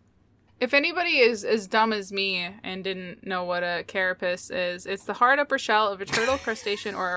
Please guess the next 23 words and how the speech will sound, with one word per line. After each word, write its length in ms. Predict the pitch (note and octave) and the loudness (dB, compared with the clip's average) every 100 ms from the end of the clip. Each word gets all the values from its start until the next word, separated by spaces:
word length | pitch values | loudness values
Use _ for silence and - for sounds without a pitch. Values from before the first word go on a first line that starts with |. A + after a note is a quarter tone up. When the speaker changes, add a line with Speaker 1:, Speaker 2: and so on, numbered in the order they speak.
| F#3 | 6
Speaker 1:
arachnid, 580 | F#3+ D#4+ - - - - A#4+ G#4 | 8 10 10 8 2 2 6 6
something 260 | B3+ C4 F#4 F4+ | 4 4 6 8
regarded 400 | A#3 A#3 A3+ G#3 | 12 12 12 8
as 180 | G#3+ | 6
a 80 | G#3+ | 4
protective 640 | G3+ C4 C#4 C#4 - C#4+ A3+ | 2 2 4 4 6 4 6
or 100 | A#3+ | 4
defensive 540 | C#4 A#3+ B3 C#4 C4 | 6 4 2 0 -2
covering. 420 | - D4 C4 G3+ - - | 2 2 4 2 6 12
I 140 | F4+ A#4 A4+ | 12 12 10
don't 140 | D4 | 10
know. 340 | C4 C#4 D#4 D4 | 12 12 12 12
Why 220 | C4+ E4+ | 12 12
would 120 | G4 | 12
I 80 | G4 | 8
know 240 | D#4+ D#4 D4 | 10 8 10
that? 360 | G#3+ E3+ - - _ - G3 | 10 10 6 -4 _ -14 10
Why 180 | A3+ A#3+ | 12 12
Speaker 2:
No. 80 | |
Speaker 1:
would 100 | B3+ | 12
I 100 | B3+ | 12
know 180 | C4 C4+ | 10 6
that? 300 | A#3+ F3 E3 | 8 8 6